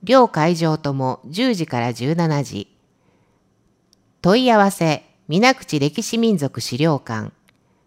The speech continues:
電話、六二の七一四一。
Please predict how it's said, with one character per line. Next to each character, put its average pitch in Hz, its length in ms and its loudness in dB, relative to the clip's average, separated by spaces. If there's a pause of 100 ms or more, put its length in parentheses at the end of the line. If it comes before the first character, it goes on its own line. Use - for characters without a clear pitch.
(160)
電 196 340 2
話、 160 280 2 (360)
六 180 340 0
二 240 280 2
の 120 320 -2 (220)
七 196 280 2
一 214 320 -2
四 131 300 -4
一。 - 340 -10